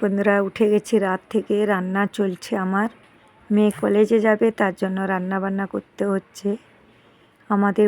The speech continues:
বোম্বেতে রাত তিনটে চল্লিশ মানে অনেকটা রাত থাকে, কিছু করার নেই। তো দেখুন রান্না বান্না হয়ে গেছে, আমি এখানে তাকে টিফিনটাও দিয়ে দিচ্ছি। ওর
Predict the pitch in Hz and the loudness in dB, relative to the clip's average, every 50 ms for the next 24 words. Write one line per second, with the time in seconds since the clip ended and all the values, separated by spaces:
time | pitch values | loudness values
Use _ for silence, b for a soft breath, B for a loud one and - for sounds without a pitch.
0 | 180 170 202 190 185 190 190 202 - 214 208 196 202 190 190 - _ - 214 196 | 2 0 -2 -2 -2 0 -2 -2 0 0 0 2 2 0 0 -2 _ -6 -4 -4
1 | 190 185 - - 202 - - - 196 190 180 208 202 - - - 214 208 202 196 | -4 -4 -4 -6 -6 -6 -4 -4 -4 -2 0 -2 -2 -2 -4 -4 -4 -2 -2 -2
2 | 190 196 202 202 196 185 180 185 190 - _ - 214 202 190 202 190 190 - _ | -2 -4 -4 -4 -4 -4 -4 -6 -8 -10 _ -4 -4 -2 -2 -2 -2 -4 -6 _
3 | - - 214 185 - - 196 220 226 - _ b b b b b b b _ - | -6 -4 -4 -4 -4 -4 -6 -6 -6 -8 _ b b b b b b b _ -10
4 | - 208 - - 220 208 - 202 190 190 190 190 185 185 185 190 202 220 - _ | -10 -8 -4 -4 -2 0 2 2 2 2 2 0 0 -2 -2 -4 -6 -6 -8 _
5 | b b b b b b b b b b _ - 220 196 226 226 220 - 233 233 | b b b b b b b b b b _ -6 0 2 2 2 2 0 -2 -2
6 | 226 220 208 196 185 190 190 190 190 190 196 202 202 202 190 202 196 190 185 202 | 0 2 0 0 0 -2 -2 -2 -2 -2 -2 0 0 0 0 0 -2 -2 -2 -4
7 | 196 - - 240 226 208 190 190 190 180 180 - 202 190 196 - 190 185 190 196 | -6 -4 -4 -2 -2 -2 -2 -4 -6 -6 -4 -4 -4 -4 -4 -4 -4 -4 -4 -6
8 | - - 208 185 - 196 190 185 - 196 190 196 190 190 196 190 185 202 190 - | -6 -4 -6 -4 -4 -4 -4 -4 -4 -4 -4 -4 -2 -2 -4 -4 -2 -4 -6 -8
9 | _ - - - 240 247 - _ _ _ _ _ b b b b b b b b | _ -14 -10 -8 -8 -8 -10 _ _ _ _ _ b b b b b b b b
10 | b b b - 214 | b b b 0 0